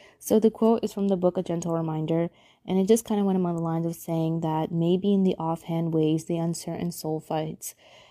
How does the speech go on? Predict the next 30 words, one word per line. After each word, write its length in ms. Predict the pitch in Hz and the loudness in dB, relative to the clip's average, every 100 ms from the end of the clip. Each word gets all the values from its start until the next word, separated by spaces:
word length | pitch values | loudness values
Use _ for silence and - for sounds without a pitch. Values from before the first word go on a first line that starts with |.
| _ _ - | _ _ -4
places 500 | 190 196 196 196 196 | 4 4 4 0 2
and 160 | 175 | 0
people 640 | - 175 160 170 165 160 160 _ | -2 -8 -6 0 2 0 -4 _
that 120 | - | -4
you 160 | 160 165 | 0 0
had 240 | 160 156 - | 0 -4 -4
to 120 | 160 | -6
leave, 440 | 160 151 147 147 _ - | -4 -2 -2 -4 _ -4
and 160 | 165 | -2
lessons 360 | 160 165 185 175 | 0 -2 -2 0
that 160 | 170 | -2
you 120 | 160 160 | 0 -2
had 240 | 156 156 | -2 -4
to 100 | - | -6
learn, 440 | 156 147 147 151 - _ _ _ | -2 0 0 -4 -8 _ _ _
and 220 | 160 160 | -4 -2
things 460 | 170 185 196 202 190 | 2 4 4 2 0
that 160 | 165 - | -6 -4
pain 340 | 175 175 185 | -2 0 -2
can, 220 | - 185 - | -4 -8 -8
had 220 | 156 185 | -2 0
to 80 | 202 | 0
teach 420 | 190 220 226 - | -2 2 2 2
you 140 | 165 165 | 0 2
that 180 | 165 165 | 2 0
beauty 320 | 170 170 175 | 0 2 2
cannot, 540 | 180 180 160 151 151 - _ _ _ _ | 0 0 0 -2 -6 -10 _ _ _ _
you 140 | 175 185 | 2 4
learn 480 | 180 180 196 214 | 4 4 2 2
that 480 | 180 151 147 165 - | 0 -2 -4 -6 -12